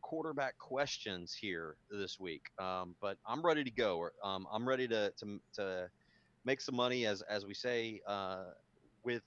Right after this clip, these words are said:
the podcast, we make these picks separate. We don't talk about 'em before the show, and we have a lock of the week. Um, so far, if you're playing the locks, uh, they're pretty good money. If you're going against Smokey's lock,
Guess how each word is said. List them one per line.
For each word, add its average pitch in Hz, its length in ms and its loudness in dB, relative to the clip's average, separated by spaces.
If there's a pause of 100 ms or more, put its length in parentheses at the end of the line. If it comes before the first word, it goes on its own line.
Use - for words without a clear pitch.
the - 80 -8
podcast, 104 580 -2
we 104 60 -8
make 113 240 -4
these 107 160 -12 (100)
picks - 340 -6
separate. 127 400 -4 (360)
We 95 140 -6
don't 104 160 -4
talk 101 260 -2
about 92 240 0
'em 95 80 -6
before 85 280 -10
the 78 60 -12
show, 135 440 -2 (560)
and 95 540 -2 (100)
we 98 420 -6
have 98 140 -4
a 82 40 -6
lock 82 300 -4
of 87 60 -10
the 82 60 -10
week. 117 380 -10 (200)
Um, 92 280 -6
so 101 200 -4
far, 127 280 -2 (120)
if 101 220 -8
you're 98 100 -6
playing 101 360 -4
the 92 60 -4
locks, 92 560 -2 (560)
uh, 101 300 0
they're 95 140 -2
pretty 120 220 -4
good 104 140 0
money. 117 400 0
If 101 160 -4
you're 104 80 -8
going 107 220 2
against 104 540 -2
Smokey's 117 480 0
lock, 71 240 -4